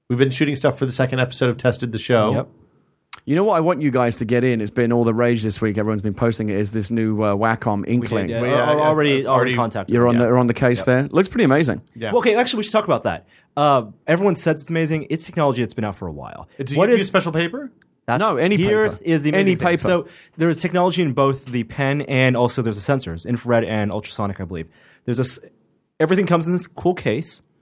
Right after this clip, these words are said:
Speaker 2: Pop it open. On the hinge is where the pen is kept. So you pull out the
Speaker 3: Right.
Speaker 2: pen.
Speaker 1: Oh, that's
Speaker 2: And the
Speaker 1: interesting.
Speaker 2: pen has,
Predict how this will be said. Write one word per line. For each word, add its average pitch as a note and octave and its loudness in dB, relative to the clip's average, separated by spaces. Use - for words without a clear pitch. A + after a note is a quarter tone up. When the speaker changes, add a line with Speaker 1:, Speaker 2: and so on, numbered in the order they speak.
Speaker 2:
Pop C#3 4
it C#3+ 4
open. C3 2
On C#3 0
the C#3 0
hinge D3+ 0
is A2+ -4
where A#2 -2
the G#2+ -6
pen C3 -2
is G#2+ -6
kept. - -6
So - -12
you A2 -4
pull D3+ 0
out - 2
the G2+ 0
Speaker 3:
Right. G2 -2
Speaker 2:
pen. A2 -4
Speaker 1:
Oh, C#3+ 2
that's C#3+ -2
Speaker 2:
And C#3 -6
the C#3 0
Speaker 1:
interesting. C3 -4
Speaker 2:
pen E3 2
has, D3+ 2